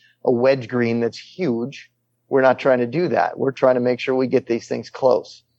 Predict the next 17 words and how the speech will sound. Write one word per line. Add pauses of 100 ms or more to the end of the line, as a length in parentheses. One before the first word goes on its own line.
(300)
We've
got
rough,
we've
got
uphill,
we
got
downhill,
we
got
balls
above
your
feet,
we
got